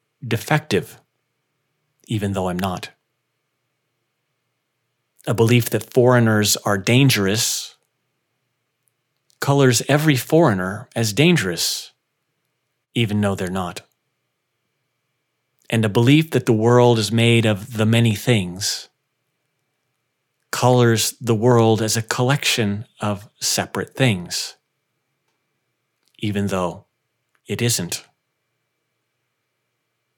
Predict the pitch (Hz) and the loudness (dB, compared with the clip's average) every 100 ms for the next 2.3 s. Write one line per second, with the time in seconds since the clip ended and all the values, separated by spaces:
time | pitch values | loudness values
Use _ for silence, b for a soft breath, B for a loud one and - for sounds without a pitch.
0 | _ _ _ _ _ _ _ _ _ _ | _ _ _ _ _ _ _ _ _ _
1 | - 117 107 113 110 104 95 98 - - | -6 -4 0 0 0 -2 -4 -8 -8 -4
2 | - 98 | -2 -2